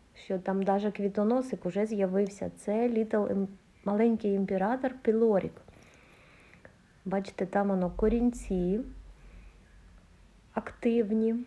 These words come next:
Їх дуже видно вже через стаканчик. Одного імператора я продала,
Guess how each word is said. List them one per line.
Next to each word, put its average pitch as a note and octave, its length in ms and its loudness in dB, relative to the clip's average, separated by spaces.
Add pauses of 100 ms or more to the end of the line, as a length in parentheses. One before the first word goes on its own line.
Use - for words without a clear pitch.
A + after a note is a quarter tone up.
(840)
Їх G#3 380 -2
дуже G3+ 300 -2
видно G3+ 560 0
вже G3 260 -4
через G3 340 -6
стаканчик. G3+ 800 -4 (1120)
Одного G3 460 2
імператора F#3+ 600 2
я F3+ 400 0 (1000)
продала, F#3+ 680 2